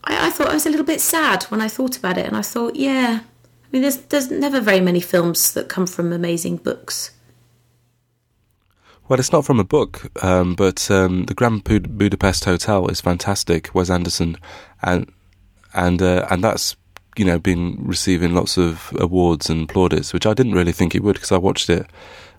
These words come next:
Speaker 2: uh, quite a while ago, and, uh, I loved it. I love Wes Anderson anyway, and, um, and, and yeah, it was, it's, it's kind of got the critical acclaim.
Speaker 1: Absolutely. I mean, I'm not saying there's not amazing films being made. There are absolutely amazing films being made, and original films like that.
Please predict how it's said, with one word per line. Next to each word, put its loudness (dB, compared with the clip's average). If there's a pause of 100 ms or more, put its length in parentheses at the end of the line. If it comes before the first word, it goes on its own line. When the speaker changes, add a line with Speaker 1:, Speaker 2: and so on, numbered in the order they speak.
Speaker 2:
uh, 2
quite 0
a 2
while 4
ago, 2
and, -2
uh, 2
I 0
loved 0
it. 2
I 0
love 2
Wes 2
Anderson -2
anyway, 0 (560)
and, 0
um, 0 (320)
and, -2
and 0
yeah, 4
it 2
was, 0
it's, -4
it's -2
kind 0
of -4
got 0
the 2
critical -2
acclaim. -4 (180)
Speaker 1:
Absolutely. -4
I -2
mean, 0
I'm 0
not 0
saying 0
there's -4
not -4
amazing -4
films -4
being -6
made. -8
There -4
are -2
absolutely -2
amazing 0
films -4
being -2
made, -2 (260)
and 2
original 0
films -4
like -2
that. -4